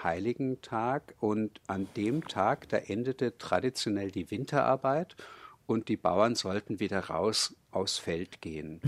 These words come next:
<laughs> Dazu gab's dann ganz viele Merkverse und weil sie eben so oft mit der Maus dargestellt wurde und weil im Winter das Spinnen eine ganz wichtige Tätigkeit war, so sagte man, am Sankt Gertraudstag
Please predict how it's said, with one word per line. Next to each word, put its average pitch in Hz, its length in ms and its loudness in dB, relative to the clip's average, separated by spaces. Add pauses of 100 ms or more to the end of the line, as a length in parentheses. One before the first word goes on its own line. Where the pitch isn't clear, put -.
(120)
<laughs> - 200 -12
Dazu - 240 -2
gab's - 400 -2
dann 90 260 -2 (220)
ganz 87 240 0
viele 90 220 0
Merkverse 110 960 4 (300)
und - 160 -4
weil 117 400 4
sie - 340 -2
eben 123 260 2
so - 200 -4
oft - 320 0
mit - 460 -2
der 92 100 0
Maus 95 400 4
dargestellt 113 720 2
wurde 80 300 -2 (500)
und 98 320 2
weil 104 180 4
im 95 180 -2
Winter 120 360 4 (360)
das - 140 -2
Spinnen 135 520 2
eine 90 200 -2
ganz 90 300 -2
wichtige 92 580 0
Tätigkeit - 680 -2
war, 87 260 2 (280)
so - 200 0
sagte 90 400 0
man, 135 320 0 (320)
am 147 220 4 (100)
Sankt 95 360 2
Gertraudstag 127 1040 0